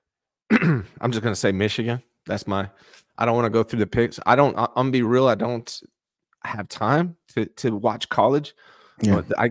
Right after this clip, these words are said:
Speaker 1: I get involved with college when we get towards the draft, and then I start watching tape. But I don't have time to watch a lot of college football, but I,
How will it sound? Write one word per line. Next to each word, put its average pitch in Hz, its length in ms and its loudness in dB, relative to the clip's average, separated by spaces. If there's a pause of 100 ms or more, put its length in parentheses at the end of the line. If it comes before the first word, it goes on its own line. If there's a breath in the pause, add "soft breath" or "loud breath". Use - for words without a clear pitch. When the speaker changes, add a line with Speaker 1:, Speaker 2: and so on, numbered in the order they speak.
Speaker 1:
I 123 100 4
get 135 160 2
involved 113 320 2
with 101 100 -6
college 113 340 0
when 107 160 -4
we 104 60 -6
get 110 160 -4
towards 113 240 0
the 95 80 -4
draft, 92 380 -4
and 95 160 -6
then 92 80 -6
I - 20 -8
start 90 220 -2
watching 90 320 -6
tape. 87 420 -10 (420)
But 104 80 -8
I 113 40 -2
don't 113 80 -2
have 98 180 -4
time 98 220 -6
to 92 80 -4
watch 92 200 -8
a 95 40 -8
lot 95 180 -4
of 95 60 -8
college 90 300 -6
football, 87 320 -6
but 87 200 -8 (300)
I, - 100 -12